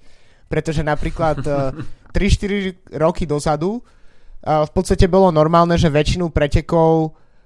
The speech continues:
sa bolo pokrývaných v podstate nulovým prenosom, ale výsledky sa do médií napríklad dostávali tým, že boli niektorí, e,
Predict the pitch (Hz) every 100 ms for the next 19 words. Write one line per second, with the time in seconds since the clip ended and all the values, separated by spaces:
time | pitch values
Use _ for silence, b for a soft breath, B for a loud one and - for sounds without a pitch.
0 | _ - - 135 139 139 139 156 143 139
1 | - _ - 131 160 156 - 156 - 175
2 | 165 156 156 147 - - - - - _
3 | _ _ 175 180 160 156 208 226 170 151
4 | 143 156 165 196 196 190 - _ - 147
5 | 156 160 156 156 - _ _ _ _ -
6 | 147 190 - 240 - 151 139 - - 180
7 | 151 160 185 202 175 156 143 135 143 139
8 | 143 147 - 175 160 156 151 156 151 180
9 | 185 b b b b b - 151 170 156
10 | 135 160 165 160 160 - 185 170 160 151
11 | 143 139 -